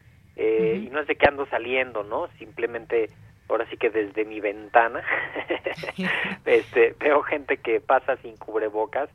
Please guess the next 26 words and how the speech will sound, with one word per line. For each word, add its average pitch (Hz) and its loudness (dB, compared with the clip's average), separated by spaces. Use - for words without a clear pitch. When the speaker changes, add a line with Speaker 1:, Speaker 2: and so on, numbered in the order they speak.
Speaker 1:
eh, 107 4
Speaker 2:
Ujú. 82 -14
Speaker 1:
veo 131 4
como, 117 -4
como 120 -4
una 139 -2
señal 123 -4
cruzada 131 4
de 110 -6
pronto 123 -4
de 104 -4
gente 120 -10
que 117 -8
no, 113 -4
que 123 2
no 127 -4
está 123 0
completamente 120 0
en 113 -2
eso, 123 -2
pero 120 2
justamente 139 0
extremando 156 2
precauciones 147 0
al 117 0
salir 113 -8